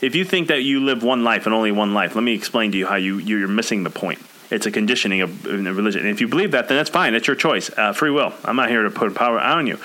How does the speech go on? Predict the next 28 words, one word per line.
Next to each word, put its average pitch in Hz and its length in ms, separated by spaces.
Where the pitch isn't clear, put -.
But 127 100
I 131 40
wanna 160 160
put 160 160
some 143 80
perspective 127 480
into 82 140
this. 69 200
Now, 160 160
imagine 180 600
that, 143 320
you 170 100
know, 160 40
you 156 80
look 180 140
at - 80
the 151 80
colors 151 280
of 151 60
life. 151 280
How 139 100
many 160 120
colors 143 300
exist 117 320
in 120 80
the 120 80
visual 107 260
spectrum? 147 480